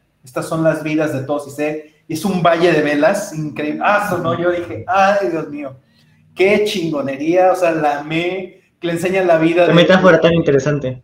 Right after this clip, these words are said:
Speaker 1: Sí, sí, sí, exactamente. Y, y aparte para su tiempo, porque ahorita, digamos, con este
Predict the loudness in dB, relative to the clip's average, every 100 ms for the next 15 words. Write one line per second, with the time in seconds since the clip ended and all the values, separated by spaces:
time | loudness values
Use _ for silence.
0 | -18 -8 -6 -4 -4 -4 -4 -4 -4 -2
1 | -2 -4 -4 -4 -4 -8 -18 _ -10 -4
2 | -4 -2 0 2 0 0 0 0 0 -4
3 | -4 -4 -4 -2 -2 -2 -4 -2 -2 -2
4 | -4 -6 -6 -6 -8 -4 -2 -2 -4 -6
5 | -10 -16